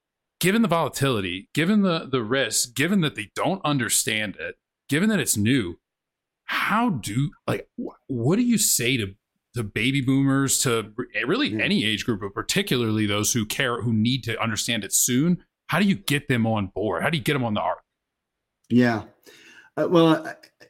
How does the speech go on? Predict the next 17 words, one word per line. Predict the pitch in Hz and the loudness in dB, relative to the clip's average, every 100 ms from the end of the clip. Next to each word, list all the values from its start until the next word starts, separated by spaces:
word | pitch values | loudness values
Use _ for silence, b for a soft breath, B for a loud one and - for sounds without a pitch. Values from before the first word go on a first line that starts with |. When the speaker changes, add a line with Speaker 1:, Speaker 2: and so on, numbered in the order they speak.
| - - - | -20 -16 2
Speaker 2:
in | 202 202 | 4 4
the | 208 | 4
early | 202 208 208 | 6 8 6
stages, | - 180 170 156 160 143 | 4 6 8 8 6 4
it's | 123 | 0
kinda | - 156 | 4 6
like | 147 139 135 | 6 4 4
I | 131 | 4
had | 127 | 4
gotten | 127 147 143 | 4 2 4
religion | 131 131 131 131 127 | 6 6 6 4 4
and | 120 | 2
I | 117 | 2
tried | 127 127 | 2 2
to | 120 | 2
convince | 127 120 131 123 | 4 4 6 2
people, | - 135 123 127 123 117 | 4 2 4 6 6 2